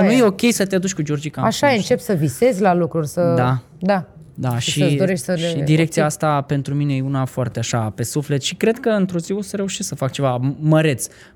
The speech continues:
Speaker 1: Încă mă, mă implic în toate, în toate lucrurile de genul și de fiecare dată când sunt chemat la câte o din asta, fie că e la, am vorbit, nu știu, pentru,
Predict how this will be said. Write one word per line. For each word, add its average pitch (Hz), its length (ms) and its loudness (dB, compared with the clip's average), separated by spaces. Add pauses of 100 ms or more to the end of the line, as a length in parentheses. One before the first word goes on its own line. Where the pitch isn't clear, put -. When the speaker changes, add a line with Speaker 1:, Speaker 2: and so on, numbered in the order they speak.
(240)
Speaker 1:
Încă 220 340 4
mă, 185 460 4
mă 170 360 2
implic 185 420 4
în 139 120 4
toate, 135 460 0
în 135 80 0
toate 139 220 0
lucrurile 131 320 0
de 127 100 0
genul 165 220 4
și 139 60 0
de 151 60 4
fiecare 156 260 2
dată 147 120 -2
când 139 100 2
sunt 143 160 0
chemat 135 420 0 (440)
la 131 140 0
câte 139 180 0
o 139 40 4
din 131 160 2
asta, 143 220 2
fie 175 200 -2
că 180 100 0
e 165 40 4
la, 156 140 2
am 160 120 2
vorbit, 160 300 0
nu 165 80 2
știu, 135 160 -2
pentru, 135 360 -2